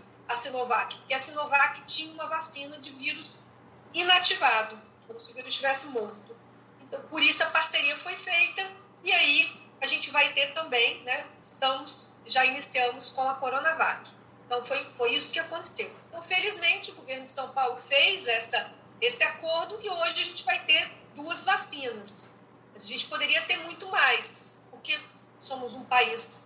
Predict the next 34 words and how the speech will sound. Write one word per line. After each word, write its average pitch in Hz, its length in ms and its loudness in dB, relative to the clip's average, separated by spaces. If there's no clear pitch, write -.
muito 254 280 -16
grande, 320 440 0
uma 269 140 -2
população 240 580 0
enorme, 330 560 2
e 339 80 4
a 330 60 8
gente - 260 4
já - 160 4
sabia 320 600 2
que - 200 -14
em 254 100 -12
dois 247 200 -2
mil 254 140 -10
e 233 40 -8
vinte 254 320 -4
e 294 40 -8
um, 392 260 -2
um 440 180 4
só 285 360 4
fabricante, 254 720 0
a 285 40 -8
gente 330 260 -2
não 370 220 -4
ia 392 180 0
conseguir 392 580 -2
vacinar 285 540 0
a - 20 -6
população, 208 680 -6
porque 320 340 4
são 320 260 -6
muitas 339 440 -2
doses, 240 560 4
né? 311 340 4